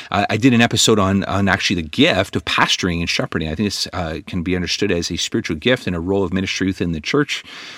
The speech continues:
And actually, this is the, the verb tense of that word, pastor or shepherd. To shepherd, uh, is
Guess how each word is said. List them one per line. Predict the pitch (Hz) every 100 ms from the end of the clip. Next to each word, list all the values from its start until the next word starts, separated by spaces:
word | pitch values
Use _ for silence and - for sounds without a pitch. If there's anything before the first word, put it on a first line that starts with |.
| - -
And | 120 127 120 110 -
actually, | 110 - 147 123 120 -
this | 120 -
is | 160 123
the, | 131 120 107 80 60
the | 98 104 98
verb | 80 92 160 180 -
tense | - 85 110 -
of | 98 104
that | 104 110
word, | 107 165 90 78
pastor | - 131 - - 78
or | - 95
shepherd. | - - 147 - 82 - - - -
To | -
shepherd, | - - 151 - 101 98 101 95 -
uh, | 101 95 90 - -
is | 101 92